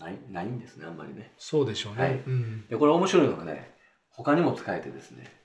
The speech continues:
Speaker 1: リード。
Speaker 2: うんうん。
Speaker 1: クラとかサックスのリードがものすごく良くなるんですよ。
Speaker 2: うん。
Speaker 1: うん。これ見てても、なんとなく、その、応力っていうものが、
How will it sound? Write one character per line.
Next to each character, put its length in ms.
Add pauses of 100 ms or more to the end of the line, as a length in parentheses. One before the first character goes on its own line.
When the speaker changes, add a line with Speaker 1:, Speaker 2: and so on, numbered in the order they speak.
(460)
Speaker 1:
リ 260
ー 20
ド。 200 (760)
Speaker 2:
う 40
ん 20
う 40
ん。 300 (260)
Speaker 1:
ク 120
ラ 80
と 100
か 80
サ 120
ッ 40
ク 120
ス 120
の 80
リ 140
ー 40
ド 60
が 60
も 140
の 120
す 100
ご 100
く 60
良 80
く 80
な 60
る 100
ん 60
で 80
す 60
よ。 60 (200)
Speaker 2:
う 20
ん。 640
Speaker 1:
う 120
ん。 240 (760)
こ 180
れ 140
見 140
て 120
て 140
も、 160
な 100
ん 80
と 80
な 120
く、 400
そ 120
の、 420
応 200
力 200
っ 20
て 240
い 20
う 40
も 100
の 80
が、 360